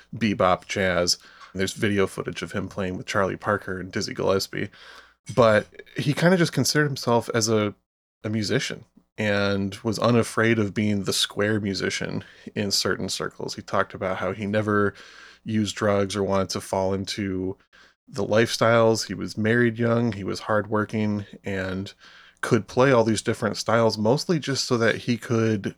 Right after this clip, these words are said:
take any gig, any studio gig, any club gig. He did backing music for shows. He wrote jingles for radio. I mean, he could literally just show up anywhere and do great.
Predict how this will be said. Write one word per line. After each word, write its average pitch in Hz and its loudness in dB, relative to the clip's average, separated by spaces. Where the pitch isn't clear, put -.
take - -2
any 110 2
gig, 95 0
any 98 -2
studio 123 4
gig, 120 -2
any 98 -2
club 113 2
gig. 110 0
He - -8
did 92 0
backing 104 2
music 107 0
for 92 0
shows. 110 4
He 110 -2
wrote 95 2
jingles 107 0
for 107 -4
radio. 98 0
I - -14
mean, 90 -4
he 113 0
could 110 2
literally 117 6
just 98 -2
show 101 0
up 95 4
anywhere 92 -2
and 92 -6
do 95 -4
great. - -10